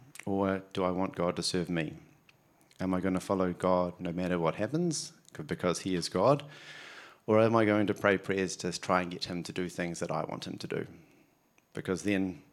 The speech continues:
he's not really God. I'm just trying to use God. Um, and Timothy Keller has taught me to come back to, to the cross and to think about, if Jesus has died for me and rose again,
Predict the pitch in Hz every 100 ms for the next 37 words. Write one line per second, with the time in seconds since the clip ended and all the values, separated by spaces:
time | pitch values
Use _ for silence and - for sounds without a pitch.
0 | _ _ - - 92 92 92 82 90 76
1 | 76 80 90 - - 85 85 92 - -
2 | - - - _ _ _ _ _ _ _
3 | _ _ _ _ _ - - - - -
4 | - - - _ 92 90 92 95 98 101
5 | 101 _ _ - - 95 120 107 101 -
6 | 98 87 82 - - 95 95 87 87 92
7 | 87 - - - 92 87 90 - _ -
8 | 90 - - 92 - - - - - 92
9 | 85 - 98 90 - 92 - - - -
10 | - 123 127 131 - 95 92 87 87 -
11 | 78 82 - - 87 95 92 85 82 -
12 | - 90